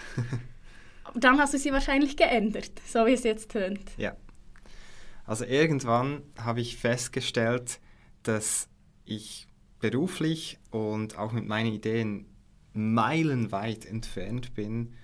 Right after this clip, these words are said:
Speaker 1: von dem Geschäftserfolg, den ich mir eigentlich erwünscht hatte. Also ich war sogar, also ich war auch angestellt und hatte aber auch für die Firma, für die ich gearbeitet hatte, hatte ich natürlich auch einen Anspruch. Ich wollte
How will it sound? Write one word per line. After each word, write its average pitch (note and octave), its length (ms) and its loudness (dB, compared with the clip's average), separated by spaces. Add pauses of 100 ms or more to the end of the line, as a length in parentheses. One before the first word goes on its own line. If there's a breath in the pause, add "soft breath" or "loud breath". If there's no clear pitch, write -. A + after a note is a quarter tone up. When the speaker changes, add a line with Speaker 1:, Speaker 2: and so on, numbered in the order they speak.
(200 soft breath)
Speaker 1:
von G#2+ 260 -6
dem A2+ 460 -2
Geschäftserfolg, A#2 960 0
den G#2+ 160 -6
ich G2+ 120 -10
mir G#2+ 180 -2
eigentlich A2+ 360 0
erwünscht G#2 440 -4
hatte. F2+ 320 -8 (760 loud breath)
Also G#2+ 200 -4
ich A#2+ 140 -4
war A2+ 100 2
sogar, A2 460 -2
also B2 160 -2
ich - 140 -8
war G#2 120 0
auch G2+ 260 -4
angestellt F3 760 -6
und G#2+ 420 -10 (260 soft breath)
hatte B2+ 260 -2
aber B2 200 2
auch B2+ 220 0 (160)
für - 280 -6
die A#2+ 120 -6
Firma, C#3+ 460 -2
für - 100 -14
die B2+ 100 -2
ich A#2+ 140 -8
gearbeitet B2+ 600 -4
hatte, A#2 400 -2 (360)
hatte A#2 200 -10
ich A#2 80 -10
natürlich A2+ 360 -2
auch G3+ 220 -4
einen D#3+ 140 -2
Anspruch. C#3+ 640 -4
Ich A#2 180 -6
wollte B2 420 2